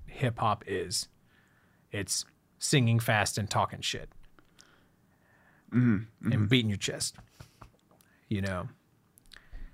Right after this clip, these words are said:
Speaker 1: And that's it.
Speaker 2: Y-, that was another thing that I guess got cut off last time was Ed's version of rapping just seems to be him singing a little bit faster than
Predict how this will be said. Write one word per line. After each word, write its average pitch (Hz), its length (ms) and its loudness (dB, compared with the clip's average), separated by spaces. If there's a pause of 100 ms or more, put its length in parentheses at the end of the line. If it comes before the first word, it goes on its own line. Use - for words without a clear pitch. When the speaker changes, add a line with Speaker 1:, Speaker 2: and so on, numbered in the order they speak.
(200)
Speaker 1:
And 110 100 2
that's 165 180 8
it. 330 180 8 (1040)
Speaker 2:
Y-, 127 400 -2
that 143 140 12
was 139 100 8
another 127 220 12
thing 120 240 6
that 117 160 8 (280)
I 123 80 10
guess 117 140 4
got 117 140 8
cut 127 140 6
off 123 160 6
last 127 160 6
time 113 180 4
was 117 160 0 (580)
Ed's 117 480 6 (360)
version 120 460 6
of 107 240 0 (140)
rapping 107 400 8
just 110 180 2
seems 113 220 6
to - 80 -4
be 110 120 2
him 110 320 4
singing 113 360 2
a - 20 -4
little 101 160 0
bit 101 140 0
faster 73 480 2
than 73 360 -4